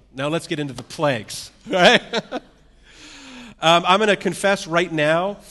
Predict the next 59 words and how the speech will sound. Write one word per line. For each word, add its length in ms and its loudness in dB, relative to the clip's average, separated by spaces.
um, 240 -4
we 100 0
were 100 0
gonna 160 -2
spend 300 -6
some 180 -8
time 420 -6
on 200 -4
this 220 -8
hardened 720 -6
heart 600 -10
of 140 -12
Pharaoh. 460 -8
We 100 -4
see 220 -6
in 80 0
a 20 -4
couple 240 -8
places 400 -8
that, 220 -10
that, 180 -10
that 260 -14
God 280 0
hardened 400 -4
his 140 -8
heart 220 -4
and 60 -16
was 80 -14
gonna 160 -6
harden 220 -8
his 100 -10
heart. 280 -12
Huh? 200 -16
We 120 -2
also 160 -2
see 140 -8
that 100 -6
Pharaoh 360 -2
hardened 420 -4
his 140 -10
own 180 -8
heart. 280 -12
So 120 -12
which 240 -10
is 140 -14
it? 260 -18
Well, 400 -6
um, 260 -2
I 120 2
didn't 160 -6
wanna 180 -4
spend, 400 -6
like, 160 -6
the 80 -10
last 340 -6
ten 300 -12
minutes 300 -12
of 80 -14
this 400 -16